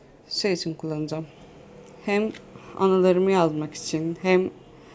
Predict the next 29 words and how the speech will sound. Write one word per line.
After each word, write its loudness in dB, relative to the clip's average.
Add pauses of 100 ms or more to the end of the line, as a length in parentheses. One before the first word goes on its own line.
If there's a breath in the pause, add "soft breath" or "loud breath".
(500 loud breath)
e, -2
okuduklarımı -2
takip -6
etmek -6
için. -4
Çünkü -4
okuma -2
günlüğümü -4
de 2
böyle 4 (160)
ayrıyetten 0
bir -4
emek 0
sarf -2
edip -4 (640)
o 0 (320)
sayfayı -4
komple -4 (500 loud breath)
yorumla 0
doldurma 0
kısmı -4
beni 2
artık -2
üşendiriyor. 0 (560 loud breath)
Ki 0
zaten 2 (720)
kitap -2
okuyamadım -2
çok -6